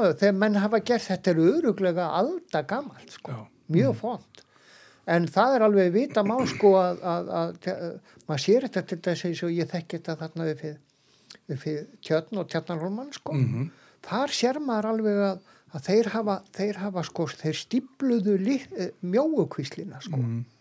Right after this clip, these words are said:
Speaker 1: Hún var stífluð.
Speaker 2: Mm, þar sem em-, veiðimenn gætu þekkt brúna út í Tjarnarhólmann
Speaker 1: Já,
Speaker 2: í dag,
Speaker 1: já,
Speaker 2: sko.
Speaker 1: já, já, já,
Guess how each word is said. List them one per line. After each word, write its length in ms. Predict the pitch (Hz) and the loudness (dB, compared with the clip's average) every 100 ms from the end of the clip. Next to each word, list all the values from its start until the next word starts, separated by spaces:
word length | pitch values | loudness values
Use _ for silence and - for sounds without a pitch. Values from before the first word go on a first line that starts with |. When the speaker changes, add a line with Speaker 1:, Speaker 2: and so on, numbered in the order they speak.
| _ _ _ _ | _ _ _ _
Speaker 1:
Hún 120 | 247 | -2
var 100 | 294 | -2
stífluð. 460 | - 214 131 151 233 - _ | 0 -2 -2 -4 -4 -6 _
Speaker 2:
Mm, 160 | 127 117 | -8 -4
þar 100 | 127 | -2
sem 160 | 135 131 | 2 2
em-, 280 | 127 123 120 | 2 -2 -4
veiðimenn 460 | 127 127 127 123 | 0 2 2 0
gætu 260 | 123 127 127 | 0 -4 -2
þekkt 220 | 131 127 | -2 -2
brúna 460 | - 131 139 160 156 | -2 0 4 4 4
út 200 | 151 156 | 4 2
í 60 | 160 | 0
Tjarnarhólmann 540 | - 156 156 160 165 | 0 -2 -2 2 6
Speaker 1:
Já, 80 | 175 156 | 8 6
Speaker 2:
í 160 | 139 | 4
dag, 160 | 160 294 | 4 2
Speaker 1:
já, 60 | 302 | -2
Speaker 2:
sko. 120 | 190 | -2
Speaker 1:
já, 160 | 151 151 | 2 4
já, 160 | 135 151 254 226 | 4 0 -4 -8
já, 160 | - | -2